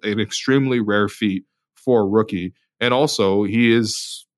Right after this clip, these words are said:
quite possibly the leading candidate to win Rookie of the Year this season. And that really only came about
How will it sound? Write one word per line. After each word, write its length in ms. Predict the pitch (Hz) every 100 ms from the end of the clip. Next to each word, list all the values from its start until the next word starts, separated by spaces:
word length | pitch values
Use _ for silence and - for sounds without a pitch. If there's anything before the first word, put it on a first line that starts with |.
| _ _ _ -
quite 200 | 131 -
possibly 460 | 107 117 127 127
the 120 | 117
leading 540 | 107 110 117 117 117 104
candidate 560 | - 117 123 98 - -
to 140 | 107
win 280 | 110 110 95
Rookie 280 | 107 - 113
of 60 |
the 100 | 98
Year 220 | 95 107
this 220 | 104 98 -
season. 320 | 135 107 95
And 120 | 101
that 160 | 127 131
really 260 | 160 220
only 320 | 135 147 139 123
came 240 | - 113
about 380 | 95 113 110